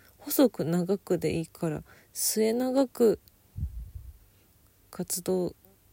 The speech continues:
して、活動してほしいというか、うん、素敵な曲を、歌声を届けてほしいって、私は、なんだろう、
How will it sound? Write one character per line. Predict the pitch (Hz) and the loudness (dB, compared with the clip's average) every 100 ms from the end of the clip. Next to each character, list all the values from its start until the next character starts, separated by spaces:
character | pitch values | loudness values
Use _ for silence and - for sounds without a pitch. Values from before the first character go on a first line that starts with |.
| _ _ _ _ _ _ _ _ _ _ _ | _ _ _ _ _ _ _ _ _ _ _
し | - | -8
て、 | - - - - - | -6 -8 -8 -12 -20
活 | - - 196 | -16 -6 -4
動 | 180 214 | -2 -2
し | - | 0
て | |
ほ | 220 214 | 0 0
し | - | -4
い | 185 | -4
と | 175 | -4
い | |
う | 175 | -4
か、 | - - - - - - _ _ | -6 -8 -14 -20 -20 -20 _ _
う | 175 | -4
ん、 | 170 160 - - | -4 -4 -12 -16
素 | - | -8
敵 | 185 170 185 | -8 -4 -4
な | 185 - _ _ _ - - - - - - | -4 -6 _ _ _ -20 -18 -16 -16 -14 -14
曲 | - 185 - 175 | -10 -8 -4 -4
を、 | 175 - | -4 -8
歌 | 165 180 | -4 -4
声 | 170 185 185 | -2 -2 0
を | 180 - _ | -2 -6 _
届 | - 185 202 208 | -12 -4 -2 -2
け | |
て | - | -4
ほ | 180 170 | -8 -8
し | - 185 | -6 -6
い | |
っ | |
て、 | 175 _ 156 - - - - _ _ _ _ _ _ _ _ _ _ _ _ _ | -6 _ -6 -6 -14 -20 -20 _ _ _ _ _ _ _ _ _ _ _ _ _
私 | - 180 220 220 | -8 -4 -2 -2
は、 | 233 233 - _ _ _ _ 135 - | -2 -2 -4 _ _ _ _ -20 -8
な | 196 | -6
ん | 190 | -4
だ | |
ろ | 160 | -6
う、 | - _ _ _ _ _ | -8 _ _ _ _ _